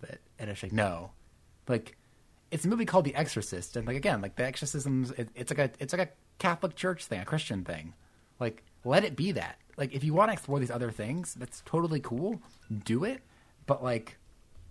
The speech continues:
do it in the sequels. Like, th-, this, if this is The Force Awakens, if this is Halloween two thousand eighteen, you have to do what they do. You have to reestablish the norm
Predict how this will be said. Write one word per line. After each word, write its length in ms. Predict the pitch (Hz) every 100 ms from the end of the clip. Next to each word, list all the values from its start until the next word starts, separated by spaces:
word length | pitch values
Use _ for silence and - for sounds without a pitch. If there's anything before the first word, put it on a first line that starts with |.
| - - - - - - - - - - 113
do 180 | 175 220
it 120 | 165
in 80 | 143
the 80 |
sequels. 600 | 120 143 139 - 90 -
Like, 240 | 123 110 143
th-, 140 | 175
this, 200 | 170 190
if 160 | - 127
this 180 | 196 226
is 80 | 185
The 80 |
Force 280 | 160 143 131
Awakens, 380 | 113 101 - 87
if 80 | 92
this 160 | 139
is 80 | 160
Halloween 420 | - 147 127 110 98
two 80 |
thousand 220 | 104 98 92
eighteen, 420 | 92 180 147 104
you 60 |
have 120 | 113 -
to 80 |
do 20 | 143
what 80 |
they 120 | 120 117
do. 80 |
You 60 | 95
have 80 | 95
to 100 | 104
reestablish 720 | 120 135 - 120 - 110 -
the 100 | 98
norm 500 | 95 98 120 147